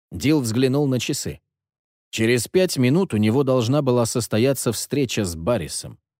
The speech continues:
Он всё равно не успел бы закончить надиктовывать защищающее себя заявление. Он стёр запись. «Лучше в следующий раз и сначала», подумал он.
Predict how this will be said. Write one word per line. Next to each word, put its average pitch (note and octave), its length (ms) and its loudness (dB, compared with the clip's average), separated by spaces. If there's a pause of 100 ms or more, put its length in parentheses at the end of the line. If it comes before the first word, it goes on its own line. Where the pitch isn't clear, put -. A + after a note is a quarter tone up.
(420)
Он - 140 -4
всё G3 160 0
равно G3+ 240 2
не G2+ 120 0
успел G2+ 400 0
бы G2 100 -2
закончить G#2 540 -2
надиктовывать G#2 840 -2 (280)
защищающее A2 880 0
себя G2 260 -2
заявление. D2+ 580 -8 (800)
Он A#2 180 0
стёр - 420 -2
запись. D#2 520 -8 (760)
«Лучше D#3 320 2
в - 20 -2
следующий C3 560 0
раз - 540 -2
и A#2 80 2
сначала», E2+ 640 -4 (340)
подумал F2 440 -2
он. D2 200 -10